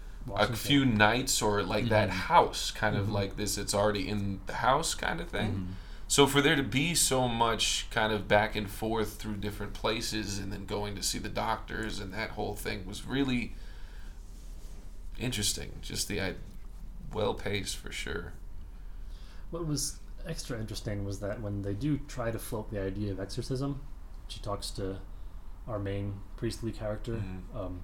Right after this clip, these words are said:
Speaker 1: Karras? Father Karras.
Speaker 3: Mm-hmm.
Speaker 2: Damien.
Speaker 1: Yeah, the first thing is he says, like, "Well, we need to go back to the sixteenth century."
Speaker 2: 'Cause it hasn't been done since
Speaker 1: Which
Speaker 2: then.
Speaker 1: is such a, like, you know, lately,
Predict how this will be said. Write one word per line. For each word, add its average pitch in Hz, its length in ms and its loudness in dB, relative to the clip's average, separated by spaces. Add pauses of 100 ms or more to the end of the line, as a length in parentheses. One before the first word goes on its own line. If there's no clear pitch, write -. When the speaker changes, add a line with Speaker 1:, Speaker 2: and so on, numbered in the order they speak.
(920)
Speaker 1:
Karras? 123 380 0
Father 101 200 2
Karras. 98 380 -2
Speaker 3:
Mm-hmm. 104 160 0 (420)
Speaker 2:
Damien. 101 380 -2 (140)
Speaker 1:
Yeah, 123 240 4
the 104 60 -2
first - 260 2
thing 147 120 4
is 156 220 2
he 123 80 0
says, 110 320 -2
like, 101 200 2 (340)
"Well, 101 200 -2 (100)
we 101 100 0
need 101 140 0
to 104 80 0
go 101 80 0
back 98 220 2
to 107 60 -4
the 98 120 -2
sixteenth - 400 -6
century." 101 460 0 (200)
Speaker 2:
'Cause 92 180 -4
it - 40 -2
hasn't 95 180 -2
been 78 160 -6
done 95 340 -2
since - 320 -6
Speaker 1:
Which 180 180 2
Speaker 2:
then. 185 60 0
Speaker 1:
is 175 60 0
such 233 260 0
a, 151 320 0
like, 143 260 4 (680)
you 180 100 4
know, 151 140 6
lately, 147 560 4